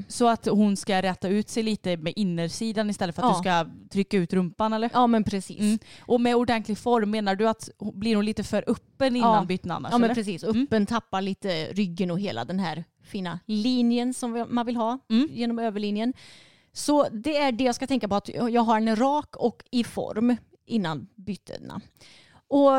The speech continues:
Speaker 2: ja, men alltså det gick jättebra. Hon gjorde flera rena byten och jag märker att bara jag är rätt i min timing så byter ju hon rent varje gång.
Speaker 1: Ja, och det måste kännas väldigt kul för jag menar, du har ju aldrig lärt en häst byten.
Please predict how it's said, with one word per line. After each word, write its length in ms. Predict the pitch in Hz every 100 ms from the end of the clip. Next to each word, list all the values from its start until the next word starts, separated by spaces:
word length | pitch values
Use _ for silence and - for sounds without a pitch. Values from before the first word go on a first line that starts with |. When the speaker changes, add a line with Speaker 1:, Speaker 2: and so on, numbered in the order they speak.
| 254
Speaker 2:
ja, 100 | 311
men 160 | 320 294
alltså 200 | 254 277
det 180 | 226
gick 380 | 226 294 - - - _
jättebra. 800 | 208 196 196 - _ 202 180 269 359
Hon 220 | 214 240
gjorde 340 | 262 233 247 240
flera 420 | - 277 269 269
rena 260 | 262 214 196
byten 420 | 214 190 214 226
och 120 | 233
jag 120 | 233
märker 260 | 220 202 214
att 120 | 214 -
bara 460 | 214 269 208 233 294
jag 440 | 220 190 170 185 -
är 160 | 202
rätt 280 | 180 180 -
i 20 |
min 200 | 208 170
timing 520 | 170 240 269 262 262 226
så 120 | 220
byter 380 | 190 175 - 208
ju 80 |
hon 240 | 180 180 165
rent 540 | 175 196 233 220 -
varje 340 | 208 190 - 165
gång. 240 | 214 214 -
Speaker 1:
Ja, 240 | 226 208 - _ _
och 120 | -
det 100 | 220
måste 240 | 254 294 214
kännas 300 | 196 185 185
väldigt 260 | 185 175
kul 220 | - 262 214
för 100 | 202
jag 60 |
menar, 300 | 202 190 175 - _ _ _ -
du 500 | - 185 180 208 202
har 140 | 202 226
ju 80 | 285
aldrig 300 | 240 202 185
lärt 280 | 165 160
en 120 | 185 185
häst 220 | 165 -
byten. 580 | 180 175 - 196 185